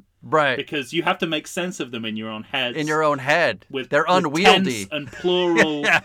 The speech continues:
Speaker 1: yeah.
Speaker 2: and con-, sentence construction, and it always comes out a little differently. <laughs>
Speaker 1: Heard.
Speaker 2: Again, I'm not, you know, I am not gonna be a purist about this at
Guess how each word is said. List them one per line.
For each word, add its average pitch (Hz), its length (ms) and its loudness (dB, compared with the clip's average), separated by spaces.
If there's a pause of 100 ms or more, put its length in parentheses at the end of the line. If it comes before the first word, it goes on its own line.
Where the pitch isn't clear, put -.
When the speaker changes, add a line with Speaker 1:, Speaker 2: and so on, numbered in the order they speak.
Speaker 1:
yeah. 156 460 -2 (640)
Speaker 2:
and 165 220 -2
con-, 151 180 -6
sentence 185 540 0
construction, 147 760 -6
and 147 180 -4
it 156 80 -4
always 196 280 0
comes 175 320 -4
out 147 180 4
a 143 60 -8
little 131 180 -6
differently. 101 640 -10 (640)
<laughs> 208 80 -2 (800)
Speaker 1:
Heard. 127 400 2
Speaker 2:
Again, 143 560 -2 (560)
I'm 123 200 -6
not, 131 280 -8
you 131 100 -8
know, 107 320 -8 (380)
I 110 140 -10
am 107 140 -10
not 127 200 -12
gonna 123 180 -12
be 120 120 -6
a 117 40 -6
purist 110 420 -10
about 95 280 -16
this 98 200 -18
at 107 160 -16